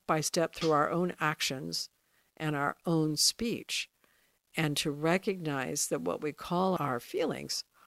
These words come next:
are interpretations and judgments based on our emotions. So I just kind of said a long thing about the social emotions, about s-, the self-conscious emotions.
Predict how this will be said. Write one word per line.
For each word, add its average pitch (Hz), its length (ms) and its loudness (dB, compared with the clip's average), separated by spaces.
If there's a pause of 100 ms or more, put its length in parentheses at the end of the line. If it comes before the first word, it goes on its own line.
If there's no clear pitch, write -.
are 147 460 2
interpretations 156 840 -2
and 127 160 -8
judgments - 600 -2 (160)
based - 300 -2
on - 160 -6
our 62 140 -6
emotions. 65 520 -4 (280)
So 165 400 6 (240)
I 170 160 0 (120)
just 170 240 0
kind 151 160 -2
of 139 80 -6
said 127 280 0 (120)
a 160 80 -2
long 151 300 4
thing 139 300 -2
about 143 540 -2
the 127 360 -2
social 143 420 0
emotions, 131 540 -4
about 127 300 -2
s-, - 240 -4
the 120 160 -4
self-conscious 131 680 -2
emotions. 131 540 -4